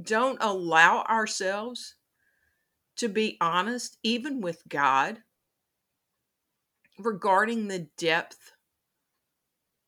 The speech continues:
of the sorrow in our heart. One of the verses that reminds us to do just that is Psalm sixty-two eight. It's, "O my people, trust in him," being God,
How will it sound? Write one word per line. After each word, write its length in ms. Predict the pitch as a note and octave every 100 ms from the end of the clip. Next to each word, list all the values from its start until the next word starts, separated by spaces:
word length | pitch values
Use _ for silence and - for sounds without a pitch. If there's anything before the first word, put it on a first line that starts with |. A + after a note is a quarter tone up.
| _ -
of 220 | E3 -
the 80 | A#3
sorrow 640 | - F#3 E3+ D#3 D3+ E3
in 100 | D3
our 140 | D#3
heart. 540 | E3+ D4 E4 - - - _ _ _ _ _ _ _ _ _ _ _ _ _ _ _ _ _ _ _ _ _ _
One 220 | G3+ A3+
of 80 | G#3
the 80 |
verses 720 | F3 F3 F#3 F#3+ - D#3+ D3
that 460 | - F3 E3 D#3+ -
reminds 680 | F3+ E3+ E3 E3+ G3 G#3+ F3+
us 180 | D#3+ -
to 120 | -
do 160 | E3+ E3+
just 260 | E3 -
that 220 | G#3 G#3
is 120 | F#3+ F#3
Psalm 420 | G3+ G3 G3+ G3+
sixty-two 840 | - G#3+ - - F#3 - F#3 F3+ -
eight. 380 | G#3+ A3+ C#3+ -
It's, 220 | F#3 F#3 -
"O 160 | A3 A#3
my 180 | B3+
people, 400 | C4 A#3+ F#3+ F#3
trust 480 | F3+ - G#3+ A#3 A3+
in 140 | B3+ A#3+
him," 340 | G3 D#3 C#3+
being 300 | D#3+ D#3+ F#3+
God, 280 | D3 C3